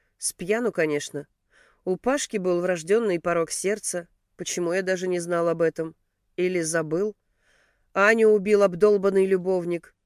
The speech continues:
О ком-то я и не знаю, наверное. Настя.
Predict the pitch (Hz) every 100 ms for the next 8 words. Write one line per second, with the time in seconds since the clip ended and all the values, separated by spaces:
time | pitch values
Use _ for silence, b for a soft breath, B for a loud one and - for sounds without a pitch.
0 | _ _ _ _ - 175 247 269 214 165
1 | 175 175 165 160 151 156 214 240 208 196
2 | 185 170 165 160 - _ _ _ - 269
3 | 262 - - 131